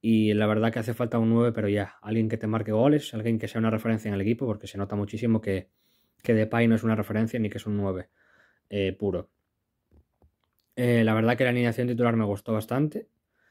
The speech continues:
Eh, sí que me llamó la atención que la verdad que Ilías acaba-, eh, fuese, eh, desde la, desde de la partida, en plan, el titular, me llamó la atención.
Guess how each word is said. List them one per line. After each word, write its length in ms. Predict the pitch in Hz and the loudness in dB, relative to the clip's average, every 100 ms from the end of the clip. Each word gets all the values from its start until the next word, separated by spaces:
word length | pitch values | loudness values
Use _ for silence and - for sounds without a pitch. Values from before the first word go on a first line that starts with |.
| _ _ _ _ | _ _ _ _
Eh, 200 | 117 113 | 2 2
sí 140 | 113 113 | 2 -2
que 80 | 120 | 0
me 120 | 117 | 2
llamó 180 | 113 113 | 4 4
la 80 | |
atención 360 | 113 110 117 113 | 2 -2 0 0
que 100 | 113 | 0
la 100 | 104 | -2
verdad 220 | 104 107 | -2 -4
que 100 | 110 | -2
Ilías 380 | 107 110 107 - | 0 0 0 -4
acaba-, 260 | 101 104 104 | -6 -6 -4
eh, 220 | 104 98 | -4 -2
fuese, 520 | 117 113 113 104 101 | -4 -4 -2 -2 -2
eh, 400 | 107 98 95 95 95 | -2 -2 -2 -6 -6
desde 240 | 101 110 | -6 -6
la, 100 | 101 | -4
desde 280 | 104 101 104 | -2 -2 -4
de 140 | 107 104 | -2 0
la 100 | 104 | 0
partida, 320 | 101 117 131 | -2 2 2
en 80 | 110 | 2
plan, 260 | 101 95 | -2 -2
el 300 | 92 92 87 _ _ _ _ _ - | -6 -6 -8 _ _ _ _ _ -6
titular, 420 | 110 98 120 175 | 0 2 2 0
me 80 | 104 | -2
llamó 180 | 98 | 0
la 80 | 104 | -2
atención. 540 | 107 101 104 123 - | -2 -4 -2 -4 -6